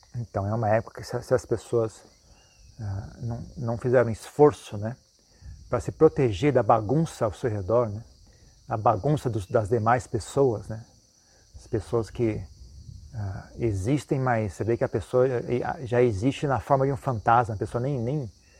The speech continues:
Então se, se você deixar a pessoa te arrastar pra aquilo, né, você não... você já tem os seus próprios, seus próprios, suas próprias tendências ruins dentro de si pra lidar, né?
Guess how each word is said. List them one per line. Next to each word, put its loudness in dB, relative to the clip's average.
Então -4
se, -4
se 0
você 4
deixar 10
a 6
pessoa 2
te 0
arrastar 2
pra -4
aquilo, -2
né, -6
você -12
não... -6
você 0
já 12
tem 2
os 4
seus 2
próprios, 6
seus -2
próprios, 4
suas -6
próprias 2
tendências 0
ruins -2
dentro -4
de -8
si 0
pra 4
lidar, 4
né? -8